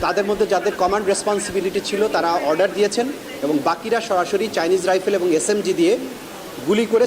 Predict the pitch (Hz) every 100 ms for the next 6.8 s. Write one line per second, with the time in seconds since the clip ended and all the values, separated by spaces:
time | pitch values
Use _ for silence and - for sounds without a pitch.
0 | 240 190 180 180 165 165 - 160 131 -
1 | - - - - - - - - - -
2 | - - - 202 208 220 220 240 220 226
3 | 220 226 233 226 220 214 202 220 226 233
4 | 220 220 233 233 233 175 180 165 185 185
5 | 196 214 - 170 - 180 175 202 277 -
6 | - - - - 156 147 156 180